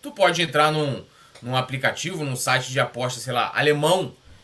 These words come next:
que também coloca aposta no Campeonato Brasileiro aqui e fazer, e até fazer esquema, né?" E aí, Petil, o que eu quero trazer pra você é, assim, alguma coisa tem que ser feita,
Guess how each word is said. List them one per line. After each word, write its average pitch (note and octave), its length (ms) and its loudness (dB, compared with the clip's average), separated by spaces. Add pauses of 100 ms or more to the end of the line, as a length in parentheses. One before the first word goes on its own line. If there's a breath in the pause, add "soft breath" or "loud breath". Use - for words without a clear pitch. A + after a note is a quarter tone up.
(200)
que D3+ 140 -8
também D#3 400 2
coloca E3 360 2
aposta C#3 360 0
no C3+ 80 -6
Campeonato C3 480 -4
Brasileiro C#3+ 400 -2
aqui A#3 540 -6 (240)
e D#3 100 -14
fazer, G3 480 4
e C4+ 140 2
até C4 260 4
fazer B3+ 220 -2
esquema, F3 440 -2 (520)
né?" A2+ 300 2 (640 soft breath)
E G3 100 4
aí, G#3 200 10
Petil, A3+ 340 4
o - 20 -6
que - 80 -2
eu E3+ 60 4
quero E3+ 180 4
trazer D#3+ 260 -2
pra D#3 120 0
você D3 580 4 (320 soft breath)
é, C3+ 880 8 (200)
assim, F#3 380 0
alguma A#3 380 0
coisa F3+ 280 0
tem E3+ 140 -4
que - 60 -12
ser G#3+ 160 0
feita, C#3+ 500 -4